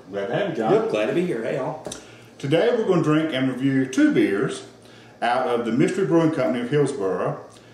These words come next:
Speaker 1: Uh, since two thousand and twelve, Mystery Brewing's mission has been to create a cornucopia of high-quality, small-batch, rustic ales for the discriminating consumer, and to test the boundaries of creativity and style.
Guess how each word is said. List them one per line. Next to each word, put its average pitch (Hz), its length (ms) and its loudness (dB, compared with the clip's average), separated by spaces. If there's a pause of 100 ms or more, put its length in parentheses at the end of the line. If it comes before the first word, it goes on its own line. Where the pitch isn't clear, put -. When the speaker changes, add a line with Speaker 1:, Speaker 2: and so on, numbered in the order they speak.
(160)
Speaker 1:
Uh, 113 160 -2
since 143 260 -2
two 165 140 -2
thousand 160 360 2
and 110 60 -6
twelve, - 680 0
Mystery 135 240 -4
Brewing's 139 380 0
mission 151 320 2
has 120 100 -8
been 123 240 -8
to 120 60 -8
create 120 340 0
a - 40 -6
cornucopia 240 1040 0 (440)
of 98 160 -6
high-quality, 143 880 0
small-batch, - 880 0
rustic 139 480 0
ales 104 460 -2 (400)
for - 100 0
the 120 100 0
discriminating 208 680 2
consumer, 175 500 -2 (840)
and 151 280 2
to 147 80 -4
test 170 260 2
the 185 80 0
boundaries 208 840 -2
of 147 140 -6
creativity 147 600 2
and 117 120 -4
style. - 640 -2